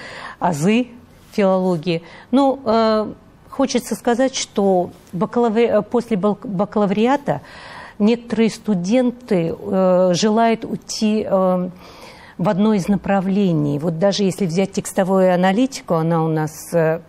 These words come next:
программа, которую руководит профессор Солнышкина, она как раз, э, направлена на, э, именно изучение сложности текста,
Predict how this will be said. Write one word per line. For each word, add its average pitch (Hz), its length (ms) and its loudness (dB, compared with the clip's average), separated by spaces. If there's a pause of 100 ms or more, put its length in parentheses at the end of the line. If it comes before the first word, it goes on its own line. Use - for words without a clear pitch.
(120)
программа, 202 460 0
которую 170 340 0
руководит 165 400 -2
профессор - 520 -6
Солнышкина, 180 800 -4 (840)
она 190 200 2
как - 180 -6
раз, - 380 -2
э, 180 300 4 (460)
направлена 180 1080 0
на, 180 440 2 (120)
э, 175 480 0 (800)
именно 180 680 0
изучение 196 600 0
сложности 190 640 -2
текста, - 800 -4